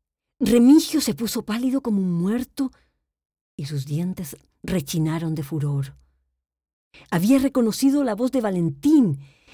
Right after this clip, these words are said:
y en un acceso de cólera salvaje se revolvió como un tigre dentro del pozo, golpeando con los puños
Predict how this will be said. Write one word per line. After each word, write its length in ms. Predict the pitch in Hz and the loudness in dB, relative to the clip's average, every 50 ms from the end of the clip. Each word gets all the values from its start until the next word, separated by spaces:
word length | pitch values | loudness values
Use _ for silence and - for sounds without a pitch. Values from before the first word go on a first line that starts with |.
| - 196 | -14 -2
y 140 | 226 208 233 | 2 4 6
en 100 | 226 240 | 6 8
un 160 | 277 320 339 | 8 6 6
acceso 500 | 320 320 - - - 285 285 269 - 247 | 4 2 -2 0 2 2 2 2 2 0
de 160 | 208 208 - | 0 -2 -4
cólera 520 | _ _ 294 285 285 277 247 233 214 208 | _ _ 0 4 4 4 4 4 2 2
salvaje 760 | 190 - 220 202 185 185 202 262 285 285 269 - - 220 208 - - - - - - | 0 0 -2 -2 -2 -2 0 0 0 0 0 0 0 0 0 -2 -6 -18 -20 -20 -14
se 260 | - - - 196 180 | -12 -8 -2 0 0
revolvió 680 | 160 143 147 190 180 170 180 170 165 156 170 202 208 202 | 0 0 0 0 0 0 0 0 0 2 2 2 2 4
como 180 | 233 208 190 | 2 2 2
un 200 | 180 180 180 143 | 2 2 0 -2
tigre 480 | - - - 277 240 214 180 202 196 190 | -4 0 4 4 4 4 2 0 0 0
dentro 340 | 185 185 180 160 180 180 180 | 0 -2 -4 -4 -4 -4 -4
del 180 | 170 160 151 | -4 -4 -6
pozo, 460 | 139 139 240 226 202 - - 190 175 - _ _ - - - - | -4 0 0 0 0 -2 -6 -10 -12 -12 _ _ -20 -20 -16 -8
golpeando 600 | 196 180 202 196 139 - - 254 247 254 247 254 | 0 2 2 2 2 0 0 0 2 2 2 2
con 160 | 247 247 226 | 2 2 2
los 160 | 220 208 - - | 2 0 -2 -4
puños 640 | _ _ 269 294 302 294 277 247 226 214 202 - | _ _ 0 4 6 8 8 8 6 2 0 -4